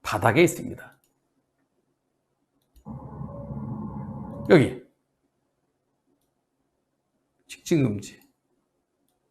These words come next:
이건 우회전 차로예요. 그런데 불박차는 가운데 일 차로와 이 차로를 물고 지나갑니다. 그 부분을 잘 보세요.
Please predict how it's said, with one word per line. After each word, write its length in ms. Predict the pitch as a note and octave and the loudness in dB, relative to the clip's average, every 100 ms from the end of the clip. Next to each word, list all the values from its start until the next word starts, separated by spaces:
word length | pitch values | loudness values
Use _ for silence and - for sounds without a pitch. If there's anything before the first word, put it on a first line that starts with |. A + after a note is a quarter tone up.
| _ | _
이건 140 | F#3 F3+ | 4 6
우회전 320 | B2+ C3 B2 | 8 6 4
차로예요. 380 | G#2+ - A2+ - - _ _ _ _ _ _ _ _ _ _ _ _ - - _ _ | -2 -6 -12 -14 -20 _ _ _ _ _ _ _ _ _ _ _ _ -20 -20 _ _
그런데 260 | - G#3 F3+ | 0 4 4
불박차는 840 | D#3 D#3 C#3+ D#3+ D3 G#3+ C4+ - - _ _ _ _ _ _ _ | 6 6 6 4 6 4 0 -10 -20 _ _ _ _ _ _ _
가운데 580 | - C#3 D#3+ D3+ A2 F#2 - _ _ _ _ _ - | 6 10 10 8 2 -4 -14 _ _ _ _ _ -4
일 160 | D#3 E3 | -2 2
차로와 320 | E3 D#3 E3+ | 4 8 8
이 100 | C#3+ | 6
차로를 540 | - C#3+ D#3+ C3 C3 - - | 2 2 2 0 -8 -10 4
물고 440 | C3+ F#3 G3+ A3+ | 8 8 8 6
지나갑니다. 640 | E3 A#2 - F#2 - - - _ _ _ _ _ _ _ _ _ _ _ | 6 2 0 -8 -12 -16 -20 _ _ _ _ _ _ _ _ _ _ _
그 100 | - | 0
부분을 280 | C#3+ C#3+ C3 | 2 4 4
잘 160 | G#2+ A2+ | 4 2
보세요. 600 | G#2 G2 G2+ G3 - | 2 0 4 2 2